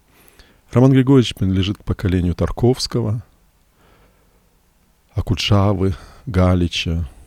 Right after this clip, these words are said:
Он принадлежит к поколению Беллы Ахмадуллиной, Параджанова,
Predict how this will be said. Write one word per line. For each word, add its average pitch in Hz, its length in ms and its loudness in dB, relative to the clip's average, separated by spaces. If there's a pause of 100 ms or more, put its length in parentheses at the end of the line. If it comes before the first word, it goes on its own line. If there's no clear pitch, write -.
(1400)
Он 123 120 0
принадлежит 98 320 -4
к - 60 -20
поколению 85 760 -2 (1160)
Беллы 87 360 2
Ахмадуллиной, 92 800 -2 (300)
Параджанова, 90 800 -2